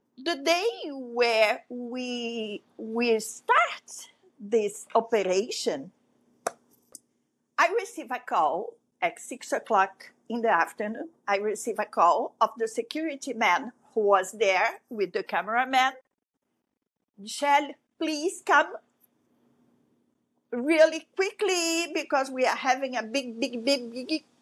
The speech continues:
trouble." Okay, I pick up my car. I went alone. And when I arrived, it was on the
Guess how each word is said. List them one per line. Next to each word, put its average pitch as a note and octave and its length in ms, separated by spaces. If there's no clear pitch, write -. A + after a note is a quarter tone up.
trouble." A#3+ 460
Okay, - 400
I G3+ 120
pick - 200
up A#3+ 200
my A3+ 160
car. A3+ 380
I A3 120
went A3 320
alone. A3 420
And C4+ 220
when C#4+ 340
I C#4 140
arrived, G3+ 480
it G#3+ 180
was G#3+ 240
on G#3 220
the G#3 80